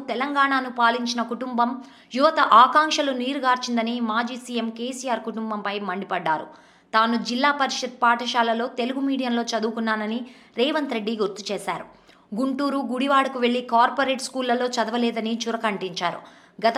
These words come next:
ప్రభుత్వం వేలాది గురుకులాలను నిర్మించామని గొప్పగా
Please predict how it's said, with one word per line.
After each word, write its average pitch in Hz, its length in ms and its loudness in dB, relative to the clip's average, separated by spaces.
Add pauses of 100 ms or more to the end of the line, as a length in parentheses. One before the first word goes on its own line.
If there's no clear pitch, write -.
(120)
ప్రభుత్వం 262 440 0 (120)
వేలాది 285 460 2
గురుకులాలను 254 680 2
నిర్మించామని 240 600 0 (100)
గొప్పగా 240 320 -2